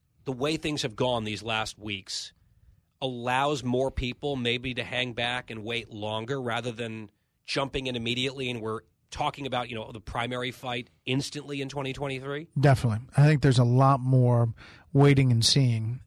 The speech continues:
Speaker 2: um, and a lot more courting, I think, of big donors, of, of people around the country. Um,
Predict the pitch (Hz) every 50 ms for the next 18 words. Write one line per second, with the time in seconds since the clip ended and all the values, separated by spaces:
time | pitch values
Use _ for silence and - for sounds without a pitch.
0 | _ - 127 120 120 120 117 113 113 120 - - 151 151 175 190 196 202 214 202
1 | 190 185 185 - - - - 180 190 190 160 135 120 120 120 113 110 - - 131
2 | 120 117 - 127 117 107 - - - - - - - - - _ - 135 127 113
3 | 110 - 151 180 185 175 170 170 160 156 147 131 113 117 110 104 - - - -
4 | - 113 110 - - - 139 127 101 135 131 123 120 117 123 - - - - 120
5 | 123 123 123 120 113 - - - 156 156 - - 160 147 151 156 - - - -
6 | - - - _ _ _ - 123 120 113 113 113 113 117